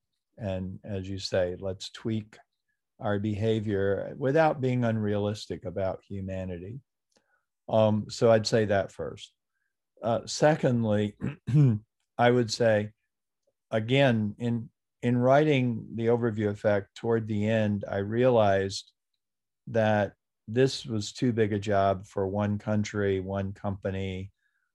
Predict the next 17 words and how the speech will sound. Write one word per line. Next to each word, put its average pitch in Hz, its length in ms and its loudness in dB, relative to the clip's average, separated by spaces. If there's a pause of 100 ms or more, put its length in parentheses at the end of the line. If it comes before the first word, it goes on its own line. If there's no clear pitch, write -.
one 98 680 -2
group. 101 540 2 (420)
Um, 92 440 -4 (760)
that, 104 560 2
uh, 101 300 0 (140)
first 151 260 4
of 110 100 2
all, 101 300 4 (340)
we've 113 200 -2
talked 127 300 2
about 101 240 0
evolution, 101 840 -4 (500)
and 101 540 -2
one 113 280 0
of 127 80 2
the 104 120 2
aspects 101 680 -2